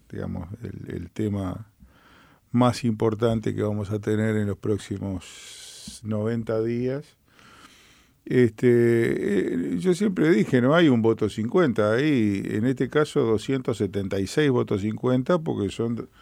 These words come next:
doscientos setenta y seis artículos, entonces se necesita mayoría para cada uno de ellos y,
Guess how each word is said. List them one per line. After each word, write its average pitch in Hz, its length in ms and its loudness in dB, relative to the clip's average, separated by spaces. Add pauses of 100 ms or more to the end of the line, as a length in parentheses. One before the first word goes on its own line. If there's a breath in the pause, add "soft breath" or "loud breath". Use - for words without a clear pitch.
(380 soft breath)
doscientos 131 600 0
setenta 120 400 2
y 104 40 2
seis 123 280 2
artículos, 104 720 -2 (100)
entonces 110 560 -4
se 107 220 -4
necesita 131 420 -2
mayoría 120 680 2 (600 soft breath)
para 101 260 2
cada 131 340 6
uno 131 320 6
de 139 160 6
ellos 151 420 -4 (880 loud breath)
y, 113 840 4